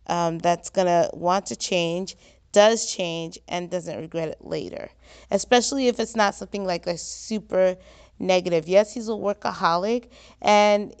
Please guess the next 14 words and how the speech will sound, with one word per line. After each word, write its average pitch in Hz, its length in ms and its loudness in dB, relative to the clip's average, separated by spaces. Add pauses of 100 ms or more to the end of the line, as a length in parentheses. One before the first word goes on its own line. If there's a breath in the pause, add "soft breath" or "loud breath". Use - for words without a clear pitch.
he 220 300 -6
doesn't 277 340 -2
even, 247 560 -4 (360 soft breath)
he - 120 -16
doesn't 294 220 -2
even 240 380 2
need 202 320 -2
Ada 196 460 4
to 190 100 -12
purposely 196 520 -6
try 180 200 -2
to 170 80 -6
change 185 340 -8
him 220 220 -6